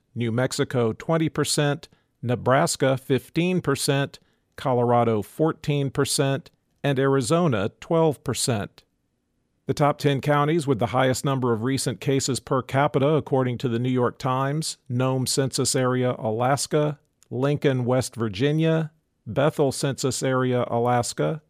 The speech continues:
Park, Montana, Wadena, Minnesota, Grant, New Mexico, Carbon, Utah, San Juan, New Mexico,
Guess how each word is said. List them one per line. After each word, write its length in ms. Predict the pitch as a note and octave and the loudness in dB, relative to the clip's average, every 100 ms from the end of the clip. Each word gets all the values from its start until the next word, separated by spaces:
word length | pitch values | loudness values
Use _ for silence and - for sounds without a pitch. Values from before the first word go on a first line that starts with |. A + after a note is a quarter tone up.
| _ _ _ | _ _ _
Park, 400 | - C3+ B2+ B2+ | -4 0 0 -2
Montana, 800 | A#2+ A2+ G#2+ - D3+ D#3 D#3 D3+ - _ _ _ | -4 -4 -4 -4 -2 0 0 -2 -6 _ _ _
Wadena, 580 | B2+ A#2+ G2+ C#3 C#3 B2+ | -2 -2 0 0 0 0
Minnesota, 800 | A#2+ A2 - - D#3 D#3+ D#3 D3+ - _ _ _ - | -2 -4 -6 0 2 2 2 -2 -8 _ _ _ -10
Grant, 440 | B2+ C3+ D#3 - | -2 2 0 -2
New 160 | C#3+ C#3 | -2 0
Mexico, 720 | C3+ D3+ - E3 D#3+ D#3 D#3 D3+ _ _ _ _ _ | 0 -2 -2 0 2 2 2 -2 _ _ _ _ _
Carbon, 520 | - D3 D3 C#3 A#2+ | 0 2 4 2 2
Utah, 600 | A2+ C#3+ - C#3+ C#3+ C#3+ C3 _ _ _ _ | 0 -2 0 2 4 2 -2 _ _ _ _
San 400 | - - A#2+ A2+ | -6 -2 -2 -2
Juan, 360 | A#2 C3 C3+ B2 | 0 0 0 -2
New 100 | A2 | -2
Mexico, 800 | A#2+ D3+ - D3 D3+ D3 D3 | -2 -2 -2 -2 2 4 2